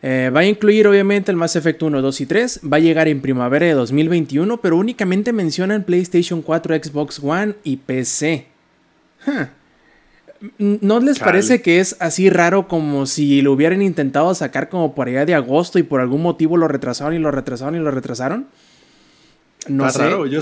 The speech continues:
Speaker 2: yo, yo esperaba que fue, saliera también para las nuevas consolas. Eso sí no le puse atención, la verdad.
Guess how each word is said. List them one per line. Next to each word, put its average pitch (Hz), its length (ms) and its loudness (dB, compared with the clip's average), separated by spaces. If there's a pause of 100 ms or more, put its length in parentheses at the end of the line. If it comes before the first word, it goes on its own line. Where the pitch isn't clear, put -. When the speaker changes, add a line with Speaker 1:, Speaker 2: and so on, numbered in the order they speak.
(100)
Speaker 2:
yo, 131 180 -6
yo 123 100 -2
esperaba 135 360 -2
que - 80 -16
fue, 113 160 -10
saliera 117 240 -2
también 117 180 -4
para 113 140 -4
las 92 100 -14
nuevas 113 220 -4
consolas. 139 460 -4
Eso 143 180 -8
sí 143 80 -6
no 117 80 -4
le 110 80 -4
puse 104 180 -8
atención, 110 380 -8
la 104 60 -8
verdad. 107 260 -8